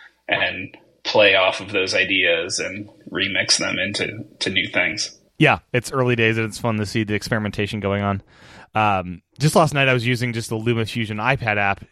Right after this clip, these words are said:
Speaker 2: in Vision O S, and that worked surprisingly well just by looking, and I had my external keyboard, but, uh, just by using eyes to drag clips into the timeline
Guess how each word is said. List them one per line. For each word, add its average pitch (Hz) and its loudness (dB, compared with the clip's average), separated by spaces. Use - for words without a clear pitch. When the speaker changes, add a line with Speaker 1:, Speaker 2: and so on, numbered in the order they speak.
Speaker 2:
in 101 -4
Vision 104 -2
O 104 2
S, 104 0
and 113 -2
that 160 2
worked 151 0
surprisingly 147 0
well 123 4
just 117 -4
by 120 0
looking, 117 0
and 101 -2
I 101 -4
had 104 0
my 107 0
external 113 -2
keyboard, 101 0
but, 101 0
uh, 98 2
just 98 -6
by 104 2
using 110 -2
eyes 101 6
to 92 0
drag 113 4
clips 120 2
into 110 -2
the 104 -2
timeline 101 -2